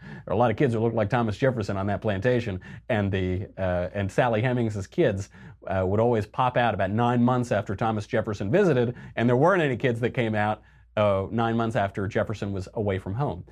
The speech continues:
So there was some evidence here. Um, I, I'm not saying that sex scandals are, are unfair or they're off the table. Of course, you know, they're gonna be on the table as long as politics exists.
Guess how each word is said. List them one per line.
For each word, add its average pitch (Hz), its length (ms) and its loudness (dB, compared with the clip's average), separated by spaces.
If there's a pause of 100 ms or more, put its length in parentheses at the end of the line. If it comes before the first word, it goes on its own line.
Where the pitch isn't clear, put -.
(280)
So 120 440 2
there 123 140 0
was 156 300 0
some 127 140 -2
evidence 104 360 -4
here. - 240 -14 (440)
Um, 87 480 -2 (800)
I, - 120 -16 (280)
I'm 131 200 2
not 160 200 4
saying 139 220 0
that 110 140 -4
sex - 240 0
scandals 117 380 -2
are, 92 360 -2
are 90 320 -2
unfair 156 520 0
or 101 140 -2
they're 90 300 -4
off 95 160 -2
the 107 80 -8
table. 151 380 0
Of 151 100 -8
course, 196 320 -4
you 160 100 -4
know, 139 160 0
they're 131 220 2
gonna 123 200 -2
be 127 100 0
on 120 120 0
the 113 60 -2
table 110 300 -2
as 92 100 -6
long 104 180 -2
as 98 80 -6
politics 95 520 -4
exists. 92 460 -10